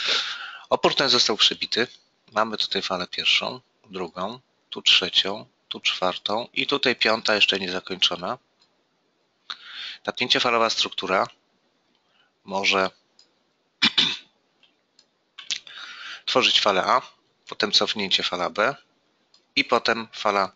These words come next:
C. Ta trójfalowa struktura tworzyłaby falę wyższego rzędu, oznaczoną jako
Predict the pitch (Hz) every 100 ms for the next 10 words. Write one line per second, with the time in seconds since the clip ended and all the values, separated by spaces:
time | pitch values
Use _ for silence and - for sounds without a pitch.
0 | - - 92 - _ _ _ _ _ -
1 | 113 - 131 - 113 101 104 - - 110
2 | 107 - 104 104 98 - 104 95 - -
3 | 101 98 95 92 92 - - - - -
4 | 98 101 - 104 98 92 92 - 87